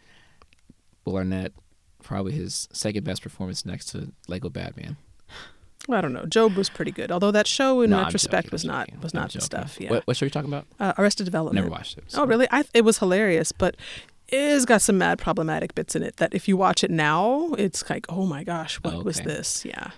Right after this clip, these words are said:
Speaker 1: Yeah, my intro to him was, was Lego Batman in Lego
Speaker 2: Oh,
Speaker 1: Movie.
Speaker 2: goodness.
Speaker 1: Darkness.
Speaker 2: Oh,
Speaker 1: No
Speaker 2: gosh.
Speaker 1: parents.
Speaker 2: Oh.
Speaker 1: Love it.
Speaker 2: <laughs> Why did we let him get started? This is your favorite movie. You're about to quote us to death, aren't
Speaker 1: Oh,
Speaker 2: you?
Speaker 1: no. Okay.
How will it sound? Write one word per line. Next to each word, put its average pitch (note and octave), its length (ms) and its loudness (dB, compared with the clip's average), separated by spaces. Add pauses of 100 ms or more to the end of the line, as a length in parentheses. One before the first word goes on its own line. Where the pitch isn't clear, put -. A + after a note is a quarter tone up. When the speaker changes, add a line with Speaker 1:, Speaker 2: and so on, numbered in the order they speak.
Speaker 1:
Yeah, G#2+ 100 0
my A#2 160 2
intro A#2 280 -2
to F#2+ 320 -6
him F2+ 300 -6
was, F2 420 -8
was F2 200 -6
Lego - 180 -10
Batman E2 580 -10
in F2 140 -6
Lego G#3+ 160 4
Speaker 2:
Oh, F3+ 120 4
Speaker 1:
Movie. - 220 -10 (240)
Speaker 2:
goodness. G3 280 0
Speaker 1:
Darkness. F2+ 1160 -2 (300)
Speaker 2:
Oh, G#3+ 220 0
Speaker 1:
No A#2 600 2
Speaker 2:
gosh. G2+ 100 -10
Speaker 1:
parents. A2 640 -4 (400)
Speaker 2:
Oh. G3 760 -6 (300)
Speaker 1:
Love F3+ 260 -4
it. - 220 -8
Speaker 2:
<laughs> - 80 -4
Why G#3+ 160 6
did A3 100 6
we A3 100 8
let G#3 140 4
him G3 140 4
get F#3 100 0
started? F#3+ 500 0
This G#3 180 2
is F#3 120 2
your F#3 100 2
favorite G3 340 0
movie. F#3+ 260 0
You're A3 100 4
about G3 200 2
to F3+ 60 0
quote F#3 220 2
us F#3+ 80 -2
to F#3 100 -4
death, - 280 -2
aren't G3 140 0
Speaker 1:
Oh, - 40 2
Speaker 2:
you? G#3 80 4
Speaker 1:
no. G2 260 2 (100)
Okay. G2+ 420 0